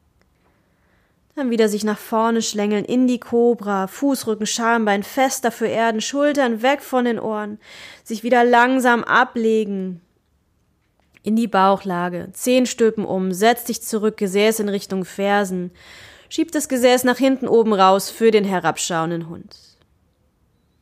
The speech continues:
Wir gehen noch mal weiter in so einen Twist. Noch mal rechtes Bein, hebt nach hinten oben raus. Setzt den Fuß nach vorne zwischen die Hände.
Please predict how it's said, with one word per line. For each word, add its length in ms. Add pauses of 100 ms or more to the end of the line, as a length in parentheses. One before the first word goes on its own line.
(1120)
Wir 80
gehen 200
noch 160
mal 260
weiter 380
in 160
so 120
einen 160
Twist. 680
Noch 200
mal 180
rechtes 440
Bein, 340
hebt 300
nach 140
hinten 340
oben 300
raus. 540 (420)
Setzt 320
den 120
Fuß 340
nach 140
vorne 440
zwischen 560
die 100
Hände. 360